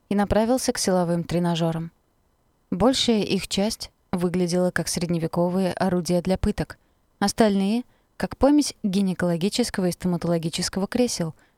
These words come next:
в версии для Б Д С М игр. Я даже немного удивилась, не увидев там фиксаторов для рук и ног. По моему скромному мнению,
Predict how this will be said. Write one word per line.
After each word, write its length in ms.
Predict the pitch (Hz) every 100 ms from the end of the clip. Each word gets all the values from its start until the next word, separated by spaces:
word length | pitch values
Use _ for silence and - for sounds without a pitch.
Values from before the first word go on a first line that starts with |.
| -
в 100 | 226
версии 420 | 226 294 - 247
для 180 | 190 196
Б 120 | 165
Д 200 | 170 175
С 160 | - 180
М 160 | 175
игр. 260 | 160 151 - _ _ _ _ -
Я 200 | 208 208
даже 240 | 180 170
немного 360 | 185 180 180 165
удивилась, 600 | 170 165 190 214 202 - _ _ -
не 120 | 202
увидев 320 | 175 175 170
там 180 | - 175
фиксаторов 600 | - 165 - 170 196 208
для 220 | 190 175
рук 240 | 165 160 196
и 20 |
ног. 300 | 208 190 - _ _ _ _ _ _
По 100 | 220
моему 380 | 220 220 220 302
скромному 580 | - - 202 196 185 185
мнению, 500 | 185 208 240 247